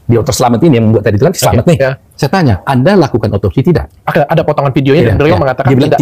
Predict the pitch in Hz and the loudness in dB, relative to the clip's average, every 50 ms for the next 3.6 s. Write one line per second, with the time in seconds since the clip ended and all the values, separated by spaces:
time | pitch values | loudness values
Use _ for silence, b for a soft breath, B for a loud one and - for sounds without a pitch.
0 | 131 - - - - _ _ _ _ _ _ - 143 123 107 101 87 82 - _ | 0 -2 -4 -8 -18 _ _ _ _ _ _ -4 -2 0 0 -2 -4 -6 -14 _
1 | - - 131 - 107 - - _ _ - - - _ _ - 147 147 - - 202 | -10 -8 -8 -8 -8 -12 -12 _ _ -20 -20 -20 _ _ -2 -2 -2 0 0 2
2 | 190 180 160 - 151 139 135 127 131 147 - 117 123 - - 135 123 117 123 170 | 2 2 2 2 2 2 4 4 2 2 0 0 -2 -2 0 0 0 2 2 2
3 | 196 - 139 127 120 - 120 110 - - 117 | 2 2 2 0 0 0 -2 -4 -2 -2 0